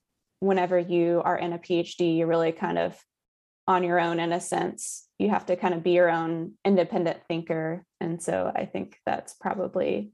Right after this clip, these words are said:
a little bit of, you know, why they might have encouraged me to get a P H D.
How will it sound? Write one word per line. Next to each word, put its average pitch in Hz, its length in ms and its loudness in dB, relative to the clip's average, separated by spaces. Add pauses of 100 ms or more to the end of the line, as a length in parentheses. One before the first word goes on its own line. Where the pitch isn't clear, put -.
a 202 80 0
little 175 180 0
bit 170 400 -2
of, 170 320 -4 (1120)
you 190 140 2
know, 170 120 -4
why 170 360 -2
they 190 200 -2
might 185 280 -2
have 208 340 -2 (380)
encouraged 185 480 2
me 175 120 0
to 175 100 2
get 170 160 2
a 170 80 2
P 170 240 -2
H - 180 -8
D. 170 300 2